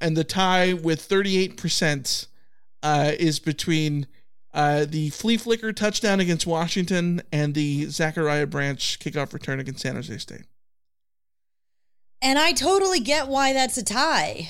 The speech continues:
Speaker 2: Um, I think that Zachariah Branch's kick return is one of the most unique kick returns that I have ever seen.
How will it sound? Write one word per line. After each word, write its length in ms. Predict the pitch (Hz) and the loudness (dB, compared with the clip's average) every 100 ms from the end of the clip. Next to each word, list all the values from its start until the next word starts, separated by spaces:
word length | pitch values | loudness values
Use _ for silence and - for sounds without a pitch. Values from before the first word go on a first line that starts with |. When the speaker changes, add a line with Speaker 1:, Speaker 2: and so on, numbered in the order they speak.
| - | 0
Speaker 2:
Um, 600 | 226 233 240 240 240 202 - - - _ _ _ - - - - | 2 4 4 4 2 0 -8 -20 -20 _ _ _ -20 -20 -20 -2
I 800 | 220 240 285 311 311 311 311 214 - - | 2 4 4 4 2 0 -2 -4 -10 -8
think 300 | 262 254 247 | 0 0 0
that 280 | 220 214 - - 208 | 0 -2 -4 -14 -2
Zachariah 400 | 202 220 226 208 | -2 2 0 2
Branch's 500 | 190 190 180 185 - | 2 0 -2 -4 -6
kick 340 | - 185 - | -6 -8 -6
return 600 | 170 - 160 156 151 147 - - - - - - - - | -12 -8 -6 -6 -6 -8 -12 -20 -20 -20 -20 -20 -16 -8
is 200 | 175 165 | -8 -4
one 200 | 190 208 | 0 0
of 80 | |
the 40 | 208 | 2
most 260 | 208 196 | 0 0
unique 460 | 185 180 180 190 - - - - - | -4 -2 -2 -4 -6 -18 -20 -20 -16
kick 220 | - 196 | -6 -6
returns 480 | 180 - 170 165 156 | -6 -6 -4 -4 -8
that 140 | - 156 | -6 -2
I 140 | 156 | -2
have 260 | 160 156 139 - - - - - | -2 -4 -8 -14 -20 -20 -20 -6
ever 280 | 170 151 147 | -4 -4 -6
seen. 400 | - - 50 | -6 -6 -10